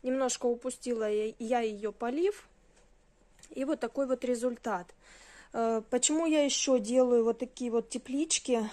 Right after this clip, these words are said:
Ещё раз повторюсь, что у меня здесь нет возможности накинуть полиэтилен, опять мастерить тут всё, э, типа теплицы,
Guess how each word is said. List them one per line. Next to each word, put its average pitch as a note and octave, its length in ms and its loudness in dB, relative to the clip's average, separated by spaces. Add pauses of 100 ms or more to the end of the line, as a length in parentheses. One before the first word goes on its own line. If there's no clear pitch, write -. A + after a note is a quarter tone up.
(260)
Ещё B3 340 2
раз A#3 180 0
повторюсь, C4+ 560 2
что - 200 0
у A#3+ 40 2
меня A#3+ 220 0
здесь A#3 240 -4
нет B3+ 240 0
возможности A#3+ 720 0
накинуть A3+ 500 -2
полиэтилен, B3 680 -2
опять A#3 280 -2
мастерить C4+ 560 -4
тут C4+ 180 -6
всё, C#4+ 340 -4 (680)
э, A3+ 440 2
типа B3+ 340 2
теплицы, A#3+ 840 -2